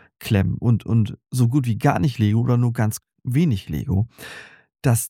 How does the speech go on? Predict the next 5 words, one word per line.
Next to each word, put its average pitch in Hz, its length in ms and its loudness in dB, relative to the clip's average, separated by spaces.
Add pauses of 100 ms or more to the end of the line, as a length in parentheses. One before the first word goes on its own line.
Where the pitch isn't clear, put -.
diese 220 340 0
Leute 160 680 0 (380)
eigentlich 139 500 0
eine 139 320 0 (240)
wirklich 131 600 0